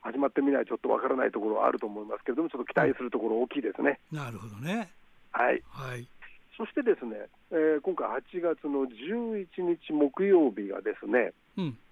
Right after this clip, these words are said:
Speaker 1: うーんと、祭日だったわけですよね。
Speaker 2: はい。
Speaker 1: それで、えー、この日、先週お話ししましたように、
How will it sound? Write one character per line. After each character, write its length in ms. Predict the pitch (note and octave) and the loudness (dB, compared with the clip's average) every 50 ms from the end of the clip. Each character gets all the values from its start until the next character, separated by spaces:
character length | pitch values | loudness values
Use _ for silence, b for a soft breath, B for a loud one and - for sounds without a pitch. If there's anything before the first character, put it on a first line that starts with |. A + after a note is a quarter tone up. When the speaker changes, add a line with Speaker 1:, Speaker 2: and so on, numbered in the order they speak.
| _ _ - _ _ _ _ | _ _ -20 _ _ _ _
Speaker 1:
う 60 | - | -4
ー 320 | C3 C3+ C3 B2+ B2 B2 C3 | -2 0 0 0 0 0 -2
ん 60 | B2 | 2
と、 120 | - - A#2+ | 2 2 2
祭 200 | - C#3 D#3+ E3+ D#3+ | 4 6 6 6 4
日 240 | D#3+ D#3+ - - | 2 -4 -4 2
だ 80 | D3+ C#3+ | 2 2
っ 60 | A#2+ - | 2 2
た 80 | - G2 | -4 -6
わ 100 | E2+ F#2 | -6 -4
け 80 | F#2+ F#2 | -6 -8
で 100 | F#2 - | -10 -4
す 60 | - | 0
よ 80 | A2+ | 4
ね。 200 | C3+ F3+ G3+ G3+ - - | 4 4 4 4 -2 -8
Speaker 2:
は 100 | - F3 | -6 -6
い。 120 | D3 C#3 - - - - - - - - - _ _ - _ _ _ - - - - | -6 -6 -10 -14 -20 -20 -20 -20 -20 -20 -20 _ _ -20 _ _ _ -20 -20 -20 -6
Speaker 1:
そ 140 | - D#3+ E3 | 0 2 4
れ 200 | D#3+ E3 D#3+ D#3 | 6 6 4 6
で、 240 | D3 F3+ F#3 E3 - B B B B B - | 6 4 4 4 2 B B B B B 2
え 60 | D3+ | 6
ー、 1000 | D3 C#3+ C#3+ C#3 C#3 C3+ C3+ C3 C3 B2+ B2+ B2 A#2+ A#2+ A#2 A#2 A#2 A#2 A#2 A#2 A#2 A#2 A#2 - - - - - _ _ | 6 8 8 6 4 2 2 0 -2 -2 -4 -4 -4 -6 -6 -6 -8 -8 -10 -12 -14 -16 -20 -20 -20 -20 -20 -20 _ _
こ 80 | - E3 | -6 -4
の 80 | E3 D#3+ | -2 0
日、 180 | E3 D#3 C#3+ - - - - _ _ _ _ _ _ _ - | 0 0 0 -2 -10 -20 -20 _ _ _ _ _ _ _ -8
先 120 | - - | -6 -2
週 80 | - F3+ | 0 0
お 80 | E3 | 0
話 260 | D3 D#3 D#3 D3+ C#3+ - | 2 0 0 -2 -2 -2
し 200 | C#3+ C3+ A#2+ - | -4 -4 -4 -4
し 60 | C3+ | -2
ま 180 | B2+ B2+ B2 | -2 -2 -2
し 60 | A#2 - _ | -4 -6 _
た 80 | - A2+ | -4 -4
よ 320 | A2 G#2+ G2+ G#2 G#2 G#2+ | -2 -2 -4 -6 -6 -6
う 60 | G#2+ | -2
に、 180 | A#2+ C#3 C#3+ B2+ | 0 2 2 2